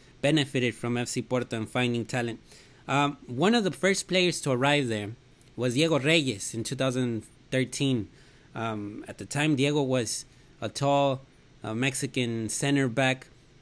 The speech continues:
that had gotten an early debut with America. Um, and there was a lot of expectation around him, especially after that gold medal, um, success in London in two thousand twelve.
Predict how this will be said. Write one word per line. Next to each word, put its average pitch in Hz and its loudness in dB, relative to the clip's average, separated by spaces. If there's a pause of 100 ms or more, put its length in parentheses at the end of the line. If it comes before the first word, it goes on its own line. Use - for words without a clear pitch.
(140)
that 120 -6
had 110 -8
gotten 139 2
an 123 2
early 139 2
debut 127 2
with 120 2
America. 139 0 (540)
Um, 110 -4 (100)
and 127 -2
there 151 2
was 156 0
a 147 0
lot 170 2
of 175 0
expectation 139 -2
around 113 -2
him, 110 -6
especially 139 -2
after 127 -2
that 123 -2
gold 131 0
medal, 123 0 (420)
um, 98 -8
success - -2
in 123 0
London 135 2
in 120 -2
two 135 -4
thousand 127 0
twelve. 131 0